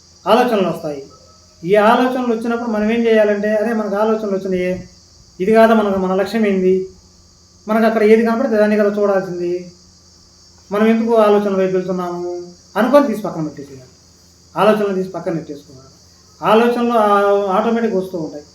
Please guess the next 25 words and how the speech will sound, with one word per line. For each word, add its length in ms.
ఆలోచనలు 360
రా-, 300
రాగానే 380
వెంటనే 300
మనం 340
మన 140
లక్ష్యం 340
ఏంది, 560
మనకు 180
కనపడించే, 560
మనకు 280
ఏది 140
కనపడుతుందో 360
దాన్ని 280
చూడాలి. 200
చీకటి 220
కనపడి, 460
ఆకాశం 380
కనపడి, 300
ఏదైనా 240
సరే 160
దాన్ని 280
కనపడి, 300
దాన్ని 300
చూడాలి. 240